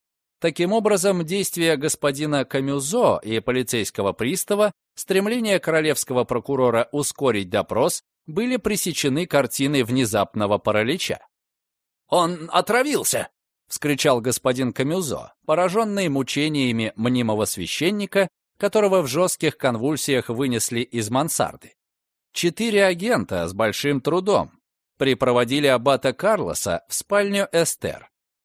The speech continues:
где собрались все судебные власти и жандармы. «Он не мог умнее поступить, если виновен», сказал королевский прокурор. «А вы уверены, что он болен?» спросил полицейский пристав.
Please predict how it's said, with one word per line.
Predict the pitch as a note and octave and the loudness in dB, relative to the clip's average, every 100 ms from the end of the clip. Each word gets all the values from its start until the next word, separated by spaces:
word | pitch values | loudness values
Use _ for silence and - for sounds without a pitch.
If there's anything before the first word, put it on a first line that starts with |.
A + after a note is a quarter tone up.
| _ _ - | _ _ -10
где | A#2 B2+ B2 | -4 0 2
собрались | - G2 G2 A#2 D#3+ C#3+ - | 2 -2 2 2 2 -4 -8
все | - - G#3 | -6 -2 0
судебные | - D3 D#3+ C3+ B2 | 0 -2 -2 0 -2
власти | G#2 G#2 A#2 - - | 0 2 0 0 -6
и | A2 A2 A2 | -6 -4 -2
жандармы. | A#2 A2+ C#3+ E3+ D2 - _ _ _ _ _ _ _ _ | 0 0 2 2 0 -14 _ _ _ _ _ _ _ _
«Он | - F2+ D2+ | -10 -8 -6
не | D2+ D#2 | -6 -2
мог | G2+ G2+ | -2 -2
умнее | D#2 E2+ F#2 C2 | -4 -4 -4 -6
поступить, | - - E2 D#2 D2 - | -8 -8 -8 -10 -12 -10
если | E2 D2 D2+ | -8 -8 -8
виновен», | E2+ A#2+ F#2 C2 - - _ _ _ _ | -2 0 -2 -4 -14 -20 _ _ _ _
сказал | - - D#3 D#3 A#2+ | -12 -4 0 2 2
королевский | C3+ C#3 B2+ - - | 2 2 2 -2 -4
прокурор. | B2 B2 - F3 B2 - _ _ _ _ _ _ | -2 -2 0 -2 -2 -6 _ _ _ _ _ _
«А | - A#2 G2 | -6 -4 -4
вы | F#2+ G#2+ B2+ | -4 -4 -4
уверены, | A#2+ E3 C4 - D#2 | -2 -2 -4 -6 -8
что | - A2+ G#2+ | -6 -2 0
он | G#2+ D2+ D2 | 0 -2 -10
болен?» | B2 G3 A#3 D#3 D2+ D2 _ _ _ - | -12 -8 -2 -2 -4 -14 _ _ _ -16
спросил | - B2 A#2 A#2+ G#2 | -4 -2 0 -2 -2
полицейский | A#2 A#2+ - A2 - C#3+ | -2 -2 0 -2 -2 -4
пристав. | C#3+ A3 - - - | -2 -4 -4 -10 -18